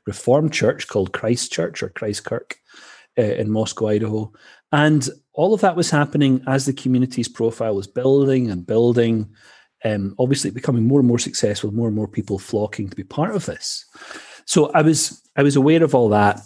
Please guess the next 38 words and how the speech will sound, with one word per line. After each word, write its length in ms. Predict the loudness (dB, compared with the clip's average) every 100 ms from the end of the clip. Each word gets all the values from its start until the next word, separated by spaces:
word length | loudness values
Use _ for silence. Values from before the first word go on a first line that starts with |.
| -4
and 300 | 0 2 0
fascinated 640 | 0 0 0 0 0 0 0
by 120 | -2
how 180 | 0 0
that 200 | 0 -2
was 140 | -2
working 340 | -2 0 0
out 160 | 2 0
and 120 | 0
some 200 | 0 0
of 80 | 0
the 100 | 2
ideas 440 | 2 2 2 2
that 80 | 0
were 60 | -2
being 200 | -2 -2
promoted 480 | 0 0 0 -2 -2
and 100 | 0
circulated 720 | 0 0 2 2 2 -2 -2
within 420 | 0 2 2 0
and 160 | -4 -6
from 420 | -4 0 2 0 -4 -20 -20 _ -4
that 220 | -2 2
group. 340 | 4 4 0 -20 -20 -6
But 140 | 0 4
then 360 | 6 4 2 2
around 220 | 2 4
about 180 | 4 2
two 140 | 2
thousand 260 | 2 2 0
seven, 300 | 0 0 0
two 100 | 0
thousand 320 | 0 0 0
and 100 | -2
eight, 280 | 0 -2 -6 -10
I 140 | -6
was 340 | -6 -6 -8 -4
also 680 | 0 0 0 0 2 2